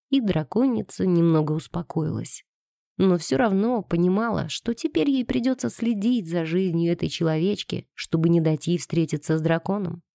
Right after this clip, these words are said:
И чтобы правда об ее исчезновении не дошла до владыки красных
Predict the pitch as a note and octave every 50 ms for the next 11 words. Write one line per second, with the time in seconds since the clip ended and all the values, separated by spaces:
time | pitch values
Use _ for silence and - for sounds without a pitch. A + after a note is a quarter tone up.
0 | _ _ _ _ _ - G3+ F3 - - - E3+ E3 D#3+ - - - F#3+ A3+ B3
1 | F#3+ D3 C3+ D#3+ D3+ - - C#3+ C#3+ C#3+ C#3+ D3 C#3+ D3 C3+ C3+ - - C#3+ C#3+
2 | D3+ D3+ D3 D3+ D#3 D#3 C#3+ C3+ C3+ C#3+ C3 B2 - _ - F3 E3+ D#3 D3+ D3+
3 | D3+ D3+ C#3+ C3+ - - C#3+ C#3+ C#3+ D3 E3+ F3 D#3+ D#3 D3 D3 D3 D3+ D3 C#3
4 | C#3+ D3 - - F#3 F3+ - - G#3 G#3 G3+ - - - - F3 - - -